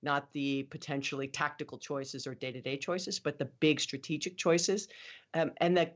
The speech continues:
gap between that strategy and execution, you know, the setting of the direction and the choices that are made,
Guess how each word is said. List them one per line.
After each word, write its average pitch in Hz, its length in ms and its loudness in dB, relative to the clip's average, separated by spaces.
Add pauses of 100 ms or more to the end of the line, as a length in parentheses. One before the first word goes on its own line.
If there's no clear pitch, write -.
gap 175 320 4
between 190 640 -4
that 147 260 -4
strategy 156 800 -2
and 147 100 -4
execution, 160 800 -8
you 170 80 -2
know, 151 100 0
the 143 220 0
setting 156 480 2
of 143 260 -4 (360)
the 147 100 -2
direction 143 640 0
and 135 100 -6
the 135 40 -8
choices 143 380 -4
that 135 140 -4
are 131 80 -4
made, 135 340 2